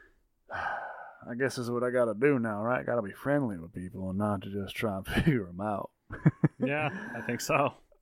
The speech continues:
Speaker 1: Oh, well, wish me luck. He throws back the ale and just kinda puts it down. Then
Speaker 2: The
Speaker 1: he
Speaker 2: liquid courage will help.
Speaker 1: <laughs> He takes, like, three steps towards the table and stops. Comes back to the bar.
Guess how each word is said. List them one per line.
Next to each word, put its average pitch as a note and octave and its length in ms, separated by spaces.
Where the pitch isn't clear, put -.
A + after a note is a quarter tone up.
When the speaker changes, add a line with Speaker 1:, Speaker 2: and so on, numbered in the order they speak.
Speaker 1:
Oh, C#3 540
well, A#2+ 360
wish C3+ 260
me C3+ 60
luck. D3+ 420
He B2+ 80
throws B2 320
back G#2+ 300
the G2 60
ale G2 300
and F#2 120
just F#2+ 140
kinda G2 160
puts - 240
it G2 60
down. G2 300
Then D3+ 140
Speaker 2:
The - 40
Speaker 1:
he A#2+ 60
Speaker 2:
liquid C3+ 260
courage F3 320
will B2 120
help. A2+ 240
Speaker 1:
<laughs> E3+ 60
He D3+ 120
takes, D3 260
like, C3+ 160
three C3 180
steps - 460
towards A2 240
the G#2+ 60
table A2 360
and G2 100
stops. - 540
Comes A2 200
back G#2+ 200
to G#2+ 80
the G2+ 100
bar. G2+ 320